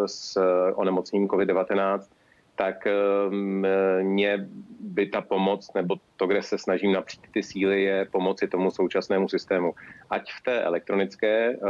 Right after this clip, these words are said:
noze, anebo třeba v té noze, nebo v té úvaze ideové, kam by vlastně,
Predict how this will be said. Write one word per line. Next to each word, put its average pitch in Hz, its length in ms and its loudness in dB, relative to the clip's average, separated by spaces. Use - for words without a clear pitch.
noze, 101 480 2
anebo 101 360 0
třeba 101 380 0
v - 100 -14
té 104 420 2
noze, 101 560 2
nebo 95 180 2
v - 80 -10
té 104 300 0
úvaze 101 360 0
ideové, 95 640 2
kam 92 220 -2
by 95 80 2
vlastně, 95 600 0